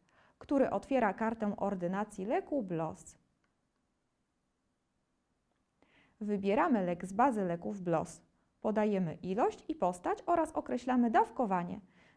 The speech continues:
Następnie zatwierdzamy kartę za pomocą przycisku Enter OK. Aby zaordynować kolejny lek, w tym e-receptę,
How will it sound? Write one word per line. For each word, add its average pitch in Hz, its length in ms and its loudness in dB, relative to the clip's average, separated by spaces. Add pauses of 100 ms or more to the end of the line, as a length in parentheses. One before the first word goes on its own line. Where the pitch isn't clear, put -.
Następnie 262 500 2
zatwierdzamy 233 680 2
kartę 190 300 -4 (120)
za 605 140 8
pomocą 285 360 -2
przycisku 226 640 -6 (320)
Enter 190 440 -4 (200)
OK. 185 200 -10 (1900)
Aby 214 180 0
zaordynować 214 640 2
kolejny 233 500 2
lek, 165 240 -2
w - 60 -20
tym 214 200 -4
e-receptę, 208 520 -2